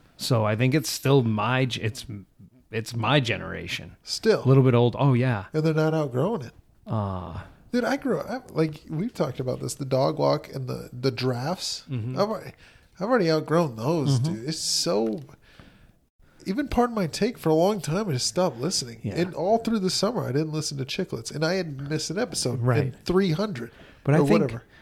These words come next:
Speaker 1: I think Stern is more, their formatting and everything like that is more like a, it's like a sitcom.
Speaker 2: Okay.
Speaker 1: Like, you know all the characters, you know everybody on staff, you know their whole entire life.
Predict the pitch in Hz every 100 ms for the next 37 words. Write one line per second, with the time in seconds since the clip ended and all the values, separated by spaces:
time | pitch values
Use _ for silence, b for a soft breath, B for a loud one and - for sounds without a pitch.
0 | B B 131 190 220 - - 175 143 156
1 | 165 - 110 117 120 123 123 127 117 -
2 | _ 123 - 135 131 120 - 156 185 180
3 | 170 139 127 127 120 120 110 123 107 110
4 | 139 190 190 170 107 - _ _ - -
5 | 175 190 - 160 127 - 101 82 - _
6 | _ _ - 127 107 139 123 156 160 175
7 | 160 156 - 147 139 135 131 139 131 120
8 | 120 123 120 - 135 147 160 160 151 139
9 | 131 - 147 123 123 123 117 - B B
10 | B 127 120 107 101 - - - 190 190
11 | 185 151 131 - 147 135 117 95 101 110
12 | 107 107 -